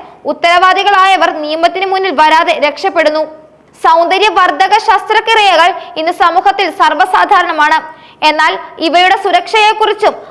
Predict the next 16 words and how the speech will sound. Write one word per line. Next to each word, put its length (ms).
അപകട 320
സാധ്യതകളെക്കുറിച്ചും 1000
പലപ്പോഴും 540
കൃത്യമായ 520
വിവരങ്ങൾ 340
രോഗികൾക്ക് 540
ലഭിക്കാറില്ല. 880
ഈ 120
സംഭവത്തിൽ 500
യുവതിയുടെ 500
ദുരന്തത്തിന് 520
പിന്നിൽ 220
ശസ്ത്രക്രിയയിൽ 800
സംഭവിച്ച 340
പിഴവുകളാണെന്നത് 840
വ്യക്തമാണ്. 600